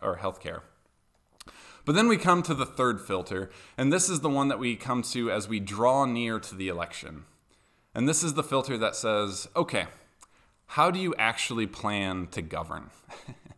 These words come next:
Like, we wanna move from the abstract to the concrete because, um, if you are elected, it's no longer what's happening in this abstract world, but it's the concrete realities that we, the people, are facing.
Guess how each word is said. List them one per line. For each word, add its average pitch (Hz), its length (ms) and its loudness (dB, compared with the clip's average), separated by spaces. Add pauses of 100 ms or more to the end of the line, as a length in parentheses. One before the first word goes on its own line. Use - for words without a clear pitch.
(420)
Like, 151 160 4
we 175 160 6
wanna 202 220 8
move 175 300 8
from 156 180 4
the 139 100 2
abstract 135 600 2
to 139 40 -6
the 117 80 -4
concrete 110 640 -4
because, 113 440 -2 (240)
um, 110 280 0
if 139 160 -2
you 185 140 4
are 156 180 10
elected, 131 480 4
it's 120 200 -2
no 160 100 4
longer 139 500 4
what's 117 260 0
happening 120 360 0
in 110 120 -2
this 104 160 -2
abstract 104 580 0
world, 98 260 -2
but 101 100 -4
it's 107 120 -2
the - 140 -6
concrete 143 500 -2
realities 104 640 2
that 98 160 -2
we, 123 240 0
the 104 100 -6
people, 101 420 -6
are 87 80 -4
facing. - 600 -14